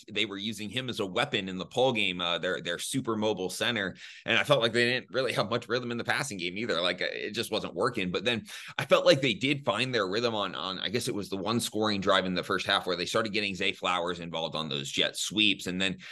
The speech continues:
you know, from there, I, I thought it got, uh, significantly better in the second half. And it felt like, uh, Todd Monken and Lamar Jackson kind of are feeling each other out. And I thought that this is an offense that definitely made progress in the second half. And I thought you saw some things coming together. I think that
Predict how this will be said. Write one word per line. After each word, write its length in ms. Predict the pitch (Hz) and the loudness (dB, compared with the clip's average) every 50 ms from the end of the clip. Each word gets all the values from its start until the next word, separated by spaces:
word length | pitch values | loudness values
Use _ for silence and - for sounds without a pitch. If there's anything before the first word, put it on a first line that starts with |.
| - - - | -14 -4 0
you 100 | 113 113 | 2 2
know, 120 | 101 98 | 2 2
from 260 | - - 120 110 104 | 2 0 0 0 2
there, 240 | 104 120 123 127 120 | 4 4 6 6 6
I, 120 | 107 104 101 | 4 4 2
I 120 | 82 101 | 0 0
thought 180 | - 127 110 104 | -2 -2 -2 -2
it 60 | 98 | 0
got, 220 | - 107 98 - - - | 0 0 0 0 -4 -4
uh, 200 | - 101 98 80 | -2 -2 0 -2
significantly 560 | - - 131 135 156 147 151 151 160 127 123 | -2 -4 -4 -4 -4 -4 -4 -6 -4 -4 -4
better 300 | 104 92 98 101 95 92 | 0 0 0 0 0 -2
in 80 | 87 82 | -4 -6
the 60 | 78 | -8
second 320 | - - 71 69 - - - | -8 -8 -10 -10 -10 -8 -4
half. 280 | - 76 69 69 - | -2 -2 -2 -2 -2
And 100 | 82 78 | -2 -4
it 80 | - - | 0 2
felt 180 | - 113 90 | 2 2 4
like, 220 | 98 101 90 - - - | 4 4 2 2 2 4
uh, 220 | 87 92 87 82 | 4 4 4 2
Todd 260 | - - 113 110 101 | 2 2 2 2 4
Monken 380 | 98 92 98 101 92 - 113 104 | 2 2 0 2 2 2 2 2
and 100 | 101 98 | 0 0
Lamar 260 | 95 92 92 92 92 | -2 -2 0 0 0
Jackson 420 | 85 92 85 80 - - 104 92 | 0 -2 -4 -2 -4 -4 -6 -6
kind 220 | 90 - 95 92 85 | -4 -4 -4 -2 0
of 240 | 85 85 85 - - - _ _ _ | 2 2 2 0 -2 -6 _ _ _
are 120 | - 92 - | -4 -4 -2
feeling 340 | - - 120 123 131 127 120 | -2 -2 -2 0 0 0 0
each 160 | 120 107 - | 0 0 0
other 240 | 110 101 92 87 87 | 0 0 0 0 2
out. 240 | 87 87 90 82 - - | 2 2 2 0 0 -2
And 180 | 95 87 87 - - - - - - _ _ | -4 -4 -4 -10 -16 -18 -18 -20 -20 _ _
I 100 | 117 117 | 0 0
thought 300 | 117 - 147 131 117 - | 4 4 4 4 4 2
that 160 | 127 107 - | 0 -4 -2
this 180 | 95 113 104 - | -2 -4 -4 -2
is 60 | 95 | -4
an 100 | 104 104 | -4 -4
offense 360 | 95 92 98 - 117 95 90 | -2 -2 -2 -2 -4 -6 -6
that 160 | - - - - | -8 -10 -4 -2
definitely 440 | - 107 101 110 113 76 90 110 | -2 0 0 -2 -4 -2 -2 0
made 220 | 107 104 98 95 92 | 2 2 2 0 0
progress 400 | - 87 87 85 90 92 90 - | 0 0 0 0 0 -4 -4 -6
in 100 | 95 95 | -6 -6
the 60 | 90 | -6
second 280 | - - - - - - | -6 -6 -8 -8 -8 -4
half. 240 | - 110 113 110 | -2 0 0 0
And 80 | - 95 | 0 -2
I 60 | 90 | 0
thought 240 | 90 - 117 117 90 | 2 2 2 2 2
you 80 | 113 104 | 0 0
saw 380 | - 110 104 104 101 107 104 | 2 4 6 6 6 6 4
some 180 | - - 104 92 | 2 -2 -6 -4
things 220 | 92 104 95 92 | -4 -4 -4 -4
coming 240 | - - 95 90 80 | -4 -2 -2 -2 -2
together. 400 | - 67 69 76 80 80 - 67 | -4 -4 -2 -2 0 0 0 0
I 60 | 69 | -2
think 260 | - - 110 107 104 | 0 -2 -2 -2 0
that 160 | - 98 - | 0 0 0